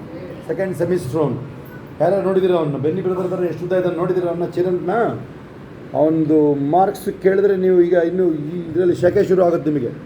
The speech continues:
ಆ ಥರ ಮಾರ್ಕ್ಸ್ ತೊಗೊಂಡ. ಯಾಕೆ? ಅವರ, ಆ, ತಮ್ಮನ ಮಗ ಅವನು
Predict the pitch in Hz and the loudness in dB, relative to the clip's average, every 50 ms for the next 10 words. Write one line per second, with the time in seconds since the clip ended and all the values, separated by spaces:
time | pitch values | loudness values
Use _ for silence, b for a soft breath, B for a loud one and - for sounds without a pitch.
0 | - - - - - - - - 143 156 147 175 175 160 170 180 180 175 - 185 | -18 -18 -18 -18 -18 -18 -8 -4 -4 -2 0 0 0 2 2 2 0 0 -2 -4
1 | 165 170 165 165 160 165 165 185 196 196 202 214 - - - 143 151 156 156 151 | -4 -2 0 0 0 0 0 0 0 0 0 -2 -4 -6 -4 -2 -2 0 0 0
2 | 147 147 143 143 139 139 131 - - - - - - - - - - - - 165 | 0 2 0 0 -2 -4 -6 -10 -14 -16 -18 -20 -20 -20 -20 -20 -20 -16 -10 -8
3 | 151 139 139 139 143 135 - - - 180 202 214 220 233 214 208 196 180 165 156 | -6 -4 -4 -4 -6 -6 -8 -2 -2 0 0 2 0 0 2 2 2 2 2 0
4 | 151 170 175 214 214 196 175 151 127 117 - | 0 0 2 4 4 4 4 2 -2 -4 -6